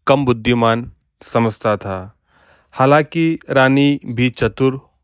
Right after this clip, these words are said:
और बुद्धिमान थी, लेकिन राजा हमेशा उसकी सुंदरता की बड़ाई करता था, उसकी बुद्धिमत्ता को कभी भी नहीं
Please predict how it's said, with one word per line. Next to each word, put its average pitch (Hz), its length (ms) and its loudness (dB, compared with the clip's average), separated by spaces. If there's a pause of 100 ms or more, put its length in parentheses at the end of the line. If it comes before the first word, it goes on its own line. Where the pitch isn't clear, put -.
और 131 140 2
बुद्धिमान 113 680 0
थी, 101 420 -12 (420)
लेकिन 135 400 0
राजा 127 500 2 (300)
हमेशा 131 440 2
उसकी 120 520 -6 (240)
सुंदरता 117 580 0
की 113 360 -4 (160)
बड़ाई 110 300 2
करता 101 380 -6
था, 92 420 -14 (680)
उसकी 151 260 -4
बुद्धिमत्ता 135 880 2 (200)
को 143 120 4
कभी 123 320 0
भी 120 140 0
नहीं 113 320 -2